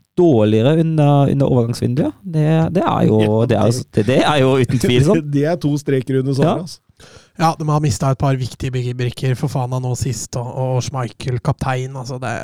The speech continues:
Speaker 3: det har vært, det har vært tunge tap. Eh, eh, så skal det også sies at Leicester har ikke sett så veldig bra ut heller. Eh, selv om de har mistet to viktige brikker, så, så har det nesten klappet litt sammen.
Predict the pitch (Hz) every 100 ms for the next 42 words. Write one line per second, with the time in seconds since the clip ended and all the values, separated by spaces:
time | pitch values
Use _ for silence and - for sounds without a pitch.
0 | 98 151 143 156 - - 160 170 185 -
1 | 190 190 202 220 - - 180 170 170 165
2 | 165 - _ _ - - - - - -
3 | - _ _ - 202 208 202 214 - 208
4 | 220 214 208 202 214 202 170 - 208 156
5 | 151 156 185 - 170 - - 180 156 160
6 | 147 156 156 151 262 - - 190 180 180
7 | 170 - 156 165 175 175 151 - 175 170
8 | 165 160 - 165 165 - 202 190 190 175
9 | - - 160 143 170 139 175 - 165 -
10 | 127 156 139 170